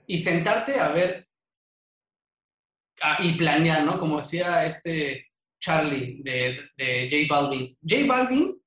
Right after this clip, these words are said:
sabía como quién quería ser, tenía una meta, sabía que él quería ser como Daddy Yankee. Siéntate tú, si estás en una situación, a los que nos están escuchando, en la que dices, "Neta, no soy feliz, estoy esperando el viernes", siéntate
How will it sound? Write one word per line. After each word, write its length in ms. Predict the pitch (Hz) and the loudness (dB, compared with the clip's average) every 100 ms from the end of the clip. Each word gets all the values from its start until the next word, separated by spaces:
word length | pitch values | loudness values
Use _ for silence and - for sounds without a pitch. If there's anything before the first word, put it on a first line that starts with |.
| _ _ | _ _
sabía 580 | - - 180 214 262 254 | -6 0 2 4 2 2
como 260 | 180 160 | 0 2
quién 200 | - 190 | 0 -4
quería 300 | 202 196 190 180 | -2 0 0 -2
ser, 260 | 180 170 | -4 -6
tenía 200 | 170 190 | -4 -2
una 200 | 240 233 | -2 -4
meta, 540 | 226 240 - 160 147 - _ | -4 -6 -4 -6 -6 -12 _
sabía 360 | - 165 208 | -2 0 0
que 120 | 214 208 | 0 -2
él 60 | |
quería 200 | 202 190 | 0 -2
ser 140 | 190 185 | -2 -2
como 440 | 190 156 131 - 143 | -2 -2 -4 -10 -6
Daddy 280 | 160 147 | -4 -4
Yankee. 420 | 143 143 139 - _ _ _ _ _ _ _ | -4 -4 -4 -8 _ _ _ _ _ _ _
Siéntate 640 | - - 196 240 240 196 | -10 0 2 2 2 2
tú, 220 | 185 190 180 | 0 -2 -2
si 240 | - 170 | -2 -2
estás 300 | - 214 220 | -2 -4 -2
en 100 | 214 | -2
una 100 | 214 | -2
situación, 680 | 175 143 139 165 147 139 - _ - | -4 -6 -4 -2 -2 -4 -12 _ -8
a 120 | 131 | -6
los 140 | 139 | -4
que 80 | 139 | -2
nos 80 | 143 | -2
están 140 | 165 | -2
escuchando, 500 | 175 151 - 156 147 | -2 -4 -2 0 0
en 160 | 135 143 | 0 2
la 140 | 143 | 2
que 60 | 156 | 0
dices, 360 | 165 165 156 143 | 0 0 -2 0
"Neta, 480 | 147 180 185 185 - | 0 0 0 -4 -2
no 260 | 156 160 170 | 0 0 0
soy 240 | - 170 | -4 -6
feliz, 580 | 165 139 139 - _ _ _ _ | -4 -8 -8 -14 _ _ _ _
estoy 340 | 123 - 170 | -12 -2 2
esperando 320 | 185 160 151 | 2 2 0
el 80 | 143 | 0
viernes", 480 | 139 143 151 165 - | 0 0 -2 -4 -4
siéntate 800 | - 190 214 226 220 247 349 | -4 0 0 -2 -6 -6 -8